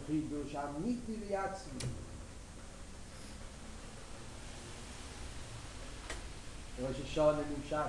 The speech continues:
דווקא לא עניין של פרט, נמשך עניין של עיר חדש, חידוש אמיתי ויציב. שהוא מבחינת זה נמשך.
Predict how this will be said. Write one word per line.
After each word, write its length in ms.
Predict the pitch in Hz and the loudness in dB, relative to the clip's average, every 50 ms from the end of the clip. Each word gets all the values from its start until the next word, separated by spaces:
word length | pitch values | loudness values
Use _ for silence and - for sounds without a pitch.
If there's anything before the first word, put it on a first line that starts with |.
| - - | 4 4
דווקא 320 | 156 147 147 143 - 156 147 139 | 4 4 4 4 4 2 4 6
לא 140 | 160 208 240 | 8 8 8
עניין 300 | 220 196 196 190 196 196 190 | 8 8 8 8 8 8 8
של 80 | 196 190 - | 6 2 2
פרט, 560 | - 208 208 208 196 165 147 147 147 143 147 147 147 | 4 6 8 8 8 8 6 6 4 4 2 0 0
נמשך 280 | 156 147 - 156 147 - 147 147 139 | -2 0 2 2 2 4 2 0 0
עניין 180 | 143 147 147 147 147 | 0 0 0 0 0
של 120 | 147 151 147 | 0 0 0
עיר 140 | 143 139 131 - - | 0 0 -2 0 6
חדש, 380 | 170 233 240 - 160 151 139 - - - | 6 6 8 8 6 4 4 2 -2 -2
חידוש 300 | - 226 - - 185 - | -2 0 0 0 0 2
אמיתי 420 | 180 - - 175 175 175 160 147 143 | 0 0 0 0 0 0 0 0 2
ויציב. 180 | - - 127 127 - - - - - - - - - - - - - - | 4 6 4 4 4 0 -2 -4 -4 -4 -6 -6 -6 -6 -6 -6 -4 -2
שהוא 120 | 143 135 139 | 0 2 2
מבחינת 420 | 151 127 - - 214 208 196 170 160 156 | 2 0 2 0 0 2 4 2 4 4
זה 80 | 175 | 4
נמשך. 360 | 170 165 151 143 131 131 127 | 4 2 2 0 0 0 -2